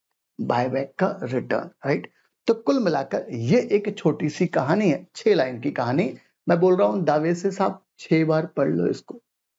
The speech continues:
एस एच वन से लेकर ग्यारह तक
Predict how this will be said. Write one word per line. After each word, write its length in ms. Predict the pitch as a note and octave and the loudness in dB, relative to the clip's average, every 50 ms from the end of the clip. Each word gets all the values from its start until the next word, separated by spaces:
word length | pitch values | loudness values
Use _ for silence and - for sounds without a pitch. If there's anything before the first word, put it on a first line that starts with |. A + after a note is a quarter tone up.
| _ _ _ _ _ _ _ _ _ _ _ _ _ - | _ _ _ _ _ _ _ _ _ _ _ _ _ 2
एस 280 | D#3 E3+ E3+ F3 - | 2 2 2 2 0
एच 240 | A3+ G#3+ G#3+ - - | 0 0 0 -4 -12
वन 340 | C3+ C3 C#3 D#3+ F#3+ G#3+ G3+ | -6 -2 0 0 0 0 -2
से 160 | - - G3+ | -2 0 2
लेकर 340 | F#3 F3+ F3 E3+ F3 F3+ F3+ | 2 2 2 4 2 2 2
ग्यारह 380 | D3+ C#3 - B2 B2 C3 D3 | 0 0 -2 -2 0 0 -2
तक 240 | D3 - D3 C3 - | -2 0 -2 -4 -2